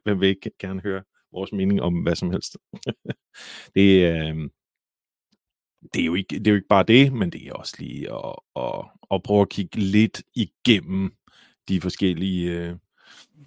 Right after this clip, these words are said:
jamen, hvad, hvad, hvad har, hvad har g-, man glemt at tage med i, øh, diskussionen? Det er ofte sådan noget, vi, øh, vi har med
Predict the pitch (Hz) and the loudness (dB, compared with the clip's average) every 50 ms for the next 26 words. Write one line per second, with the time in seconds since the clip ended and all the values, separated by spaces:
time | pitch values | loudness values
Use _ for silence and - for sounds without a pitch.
0 | _ _ _ _ _ _ _ - 113 131 139 143 147 156 156 143 156 160 160 151 | _ _ _ _ _ _ _ 2 2 2 4 4 4 2 4 4 4 4 4 4
1 | 151 139 123 135 143 147 156 139 135 - - 127 127 123 113 120 139 135 135 127 | 2 2 4 2 4 4 2 -2 -4 -8 -10 -10 -10 -8 2 4 4 4 4 0
2 | - _ - 131 - 156 143 139 135 131 120 113 - 135 135 139 135 - - - | -8 _ -14 -12 -10 -8 -6 -2 0 0 0 2 2 4 4 4 2 0 -8 -18
3 | - - - 123 - - 113 98 95 90 85 87 - - - - - 98 90 87 | -12 -6 -6 -4 -2 -2 -2 -2 -2 -2 -4 -6 -8 -12 -10 -8 -6 -4 -4 -4
4 | 87 85 82 82 - - 87 - - 98 - 87 82 87 87 156 156 127 120 123 | -4 -4 -6 -6 -8 -10 -14 -10 -10 -10 -10 -8 -8 -2 0 2 4 4 4 2
5 | - - 123 - - 95 95 92 92 87 85 87 85 90 87 85 87 87 87 87 | 0 -6 -8 -6 -6 -6 -6 -4 -4 -4 -6 -6 -6 -8 -8 -8 -6 -8 -8 -10
6 | 90 92 - - - 90 95 98 92 85 87 87 | -10 -12 -14 -12 -10 -8 -6 -6 -4 -4 -6 -8